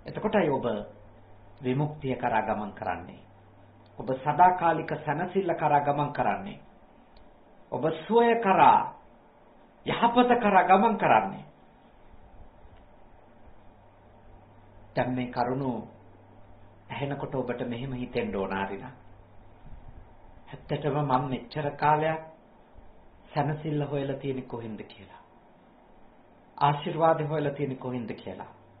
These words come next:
රැකවරණය හොයලා තියෙන්නේ කොහෙන්ද කියලා. බැලුවොත් සියයට අනූ නවයක් දෙනාම රැකවරණය හොයලා තියෙන්නේ.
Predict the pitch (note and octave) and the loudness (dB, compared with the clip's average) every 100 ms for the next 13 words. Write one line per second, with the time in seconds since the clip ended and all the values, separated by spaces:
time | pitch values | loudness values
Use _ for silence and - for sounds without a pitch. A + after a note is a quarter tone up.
0 | - - - - - - D#3+ D3+ F#3 F#3 | -20 -20 -20 -20 -20 -10 -2 -2 2 6
1 | F#3 F3+ F3+ F3+ F3+ D#3+ E3 D3 C3+ B2+ | 8 6 0 0 -2 -2 -2 -6 -4 -4
2 | A#2+ G#2+ - G#2 G#2 - - - - - | -4 -6 -8 -8 -8 -12 -20 -20 -20 -20
3 | - - - - - - - - - - | -20 -20 -20 -20 -20 -20 -20 -20 -20 -20
4 | - - - - - - - - - - | -20 -20 -20 -20 -20 -20 -20 -20 -20 -20
5 | - - - - - - - - - - | -20 -20 -20 -20 -20 -20 -20 -20 -20 -4
6 | A#2+ A#2 C3 F#3 - - - - D3+ C#3+ | -4 -2 -2 -4 -8 -20 -20 -14 -2 -2
7 | C#3 B2+ C#3 C#3+ B2+ C3 D3 D3 C#3 D#3+ | 2 0 0 0 0 0 0 -2 0 2
8 | E3 F3+ A#3 - - - _ _ - - | 4 6 4 0 -10 -20 _ _ -20 -20
9 | - - D3 D3+ F3+ F#3 G3 F#3+ G3 G3 | -20 -2 2 2 6 6 6 4 4 4
10 | G3+ G#3+ A3 B3 | 2 4 2 2